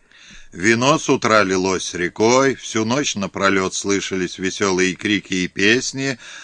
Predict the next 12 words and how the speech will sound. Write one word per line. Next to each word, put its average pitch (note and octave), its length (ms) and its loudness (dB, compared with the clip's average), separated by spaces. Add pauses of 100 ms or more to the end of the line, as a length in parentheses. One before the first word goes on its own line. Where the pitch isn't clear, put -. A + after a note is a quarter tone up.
(240)
а A2+ 220 4
золото D3 520 4
и D#3+ 140 4
серебро D3 640 4
разбрасывали B2+ 880 2
казаки, B2 800 0 (480)
а G2+ 140 0
в G2+ 60 0
особенности B2 880 0
сам A2 320 2
атаман G#2+ 480 2
пригоршнями. D2 1040 -6